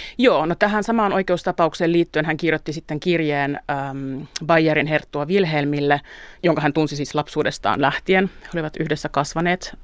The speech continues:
Bayerin Münchenin hovissa. Niin tätä asiaa niin kuin puolustaakseen hän kirjoitti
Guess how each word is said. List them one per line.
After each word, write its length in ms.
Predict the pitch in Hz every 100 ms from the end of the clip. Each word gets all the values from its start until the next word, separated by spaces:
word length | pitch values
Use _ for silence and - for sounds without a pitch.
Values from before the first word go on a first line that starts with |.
| 165
Bayerin 480 | 151 156 151 156 - - -
Münchenin 380 | 170 - 160 160
hovissa. 420 | 190 220 - 202 - - - - - - - - -
Niin 300 | 151 151 - - - - - -
tätä 260 | 175 165 185
asiaa 460 | 165 165 151 143
niin 100 | 143
kuin 220 | 143 123 131
puolustaakseen 800 | 98 - - - 175 - - 165
hän 160 | 170 - -
kirjoitti 460 | 156 156 - -